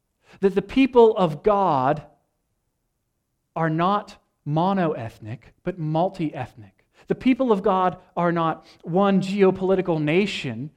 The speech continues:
but they are made, it's made up of all nations. That you are not part of the people of God simply by being born Jewish.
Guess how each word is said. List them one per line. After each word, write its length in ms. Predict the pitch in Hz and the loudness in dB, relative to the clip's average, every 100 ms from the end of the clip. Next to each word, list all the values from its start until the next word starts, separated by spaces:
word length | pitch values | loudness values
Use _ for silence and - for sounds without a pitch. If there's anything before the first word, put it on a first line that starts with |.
| _ _ _ _ _ _ _ _ | _ _ _ _ _ _ _ _
but 440 | - 190 190 - _ | -2 -2 -2 -18 _
they 100 | 202 | 0
are 80 | 214 | 2
made, 240 | 202 202 | 2 4
it's 300 | 196 208 196 | 4 2 0
made 180 | 190 190 | 0 2
up 120 | 190 | 2
of 220 | 190 190 - - | 2 -2 -8 2
all 580 | 214 233 202 - - - | 6 6 6 -2 -16 -2
nations. 680 | 151 127 - 107 - - _ _ _ _ _ _ | -2 -2 -8 -14 -20 -20 _ _ _ _ _ _
That 140 | 170 | -6
you 140 | 247 254 | 0 2
are 100 | 226 | 4
not 680 | 214 208 233 185 151 165 - _ _ _ _ _ _ _ _ _ _ | 2 0 2 2 0 -2 -10 _ _ _ _ _ _ _ _ _ _
part 240 | 226 233 | 0 2
of 120 | 208 170 | 2 0
the 80 | |
people 360 | 156 220 208 185 | -4 -4 -2 -2
of 100 | 151 | 0
God 320 | 196 180 165 | 0 2 0
simply 320 | - 190 185 | -2 -4 0
by 180 | 196 196 | 0 0
being 360 | 190 170 180 170 | 0 -2 -2 -2
born 300 | 147 160 165 | -2 0 -2
Jewish. 680 | 160 233 226 - - - | -2 4 4 4 -4 -12